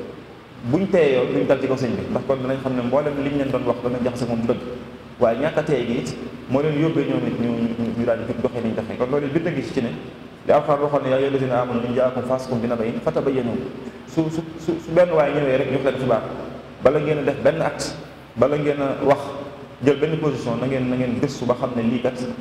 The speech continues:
dëgg la te nii la demee. Te dinañ faral di am nag, bari na ay girawaale yu am yu léegi ci àdduna si yëpp, réew moo mën a dem yoo xam ne ci ay demale ak fe-, ay fekkale rek ci lay, ci lay, ci lay jóge. Buñ ko toppee ba ci biir,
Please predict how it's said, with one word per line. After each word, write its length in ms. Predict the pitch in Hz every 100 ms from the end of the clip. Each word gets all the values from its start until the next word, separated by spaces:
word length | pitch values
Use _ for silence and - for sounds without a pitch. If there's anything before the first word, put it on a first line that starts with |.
| - 131
dëgg 160 | 143
la 100 | 127
te 80 | 117
nii 120 | 117
la 80 | 110
demee. 180 | 101 95 - - - -
Te 60 | 120
dinañ 180 | 151
faral 220 | 175 165 139
di 60 |
am 120 | 127 123
nag, 100 | 113 117 113
bari 160 | 131 131
na 80 | 123
ay 160 | 123
girawaale 400 | 147 151 139 127 123
yu 60 |
am 140 | 120 117
yu 100 | 117
léegi 220 | 120 107 - - -
ci 80 | -
àdduna 220 | 135 135
si 140 | 131 113
yëpp, 240 | 151 -
réew 160 | 143 131
moo 100 | 135
mën 140 | 147
a 20 |
dem 160 | 117 120
yoo 100 | 123
xam 140 | 120 117
ne 60 | 113 - - - -
ci 80 | -
ay 160 | 135
demale 240 | 131 156 147
ak 100 | 135 -
fe-, 140 | 139
ay 140 | 143 135
fekkale 320 | 139 123 107
rek 100 | 110
ci 60 | 117
lay, 120 | 110 107
ci 60 |
lay, 120 | 110 107
ci 60 | 113
lay 80 | 104
jóge. 200 | 98 - - - -
Buñ 100 | 131
ko 60 | 127
toppee 240 | 151 143
ba 120 | 120 120
ci 80 | 120
biir, 180 | 113